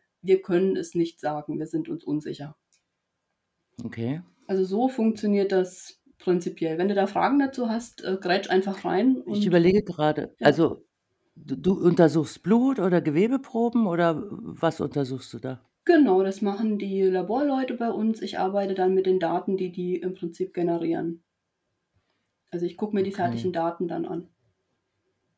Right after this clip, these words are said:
Speaker 2: Ah, also du arbeitest nicht sozusagen im Labor und untersuchst das Blut, sondern du unters-,
Speaker 1: Nee, das
Speaker 2: äh,
Speaker 1: machen bei uns
Speaker 2: das
Speaker 1: die
Speaker 2: machen Le-, Leute im Labor?
Speaker 1: Genau,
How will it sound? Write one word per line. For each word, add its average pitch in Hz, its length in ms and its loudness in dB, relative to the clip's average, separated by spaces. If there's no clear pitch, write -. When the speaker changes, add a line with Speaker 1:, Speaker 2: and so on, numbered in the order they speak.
Speaker 2:
Ah, 117 320 2
also 131 200 2
du 147 140 2
arbeitest 139 580 4
nicht 151 240 -2
sozusagen 139 600 2
im 135 200 0
Labor 135 680 4
und 139 340 -2
untersuchst 139 720 0
das 123 240 0
Blut, 170 340 -4
sondern 147 380 2
du 143 100 -2
unters-, 147 420 2
Speaker 1:
Nee, 214 60 -2
das - 200 -6
Speaker 2:
äh, - 0 -
Speaker 1:
machen 233 300 4
bei 220 100 0
uns 170 260 2
Speaker 2:
das 139 40 -8
Speaker 1:
die 156 60 2
Speaker 2:
machen 180 300 6
Le-, 156 200 2
Leute 160 280 6
im 156 120 4
Labor? 160 600 4
Speaker 1:
Genau, 170 360 2